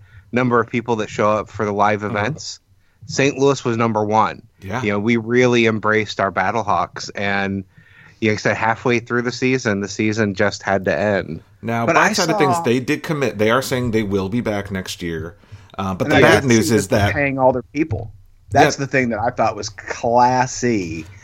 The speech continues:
Speaker 3: is that they're not just cutting folks loose. They're paying their people.
Speaker 2: Well, un-
Speaker 3: And
Speaker 2: unfortunately,
Speaker 3: not,
Speaker 2: one of the
Speaker 3: not
Speaker 2: Seattle
Speaker 3: everybody's doing
Speaker 2: Dragons. Oops, I, sorry, I didn't mean to cut you off.
Speaker 3: I was just gonna say, not everybody's doing that.
Speaker 2: No. Um,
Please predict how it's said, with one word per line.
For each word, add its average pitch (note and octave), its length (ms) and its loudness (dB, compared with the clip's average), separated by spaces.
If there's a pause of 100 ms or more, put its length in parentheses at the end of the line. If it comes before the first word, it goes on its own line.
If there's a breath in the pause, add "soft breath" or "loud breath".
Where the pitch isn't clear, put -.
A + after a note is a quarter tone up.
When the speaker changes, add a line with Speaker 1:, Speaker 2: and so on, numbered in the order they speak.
(200 loud breath)
Speaker 3:
is B2 160 2
that B2+ 140 6
they're C3 120 4
not C3 160 2
just A#2 200 -4
cutting B2+ 280 -2
folks A#2 340 -2
loose. A2 720 -2
They're A#2+ 140 0
paying B2+ 360 -2
their F2+ 100 -8
people. - 480 -10 (1000)
Speaker 2:
Well, B2 180 2
un- C3+ 100 2
Speaker 3:
And B2 220 6
Speaker 2:
unfortunately, C#3+ 600 2
Speaker 3:
not, D3+ 120 6
Speaker 2:
one A#2+ 100 4
of - 40 4
the D#3+ 60 4
Speaker 3:
not D3+ 60 2
Speaker 2:
Seattle G#2 320 2
Speaker 3:
everybody's F#2 100 -8
doing G2 240 0
Speaker 2:
Dragons. E2 380 -6
Oops, - 140 -8
I, G#2 80 -6
sorry, E2+ 300 -8
I - 40 -16
didn't G2 180 -4
mean F2 100 -8
to - 80 -14
cut F#2 160 -6
you F2+ 80 -6
off. F2 300 -12 (280)
Speaker 3:
I D#3+ 100 4
was D3+ 80 2
just C3 100 -8
gonna C#3 100 -6
say, C3+ 180 -2
not C3+ 240 2
everybody's G#2+ 460 -2
doing F#2+ 300 -10
that. - 320 -18
Speaker 2:
No. F#2+ 440 -6 (580 soft breath)
Um, F2+ 440 -4